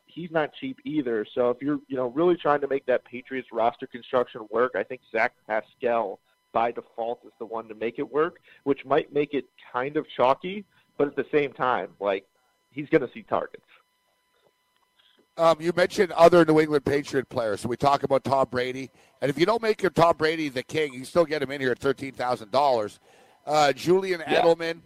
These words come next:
Speaker 2: Um, who are, who are some of the other Patriots, though, that you would be looking to, uh, to get involved here, uh, Ricky?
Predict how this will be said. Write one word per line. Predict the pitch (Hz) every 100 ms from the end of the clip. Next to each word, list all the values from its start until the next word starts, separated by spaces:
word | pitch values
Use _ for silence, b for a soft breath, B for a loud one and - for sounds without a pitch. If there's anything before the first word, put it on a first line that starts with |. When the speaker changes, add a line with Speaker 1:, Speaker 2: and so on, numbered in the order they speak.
| _ B B B 151
Speaker 2:
Um, | 160 160
who | 135 202
are, | 196
who | 147 190
are | 190
some | - 185
of | 175
the | 156
other | 160 160
Patriots, | - 156 147 151 131 -
though, | - 135 127
that | 127
you | 127
would | 131
be | 127 127
looking | 139 143 131
to, | 120 135 123
uh, |
to | 131
get | 123 120
involved | 113 117 120 113
here, | 107 98 101
uh, | 101
Ricky? | 104 120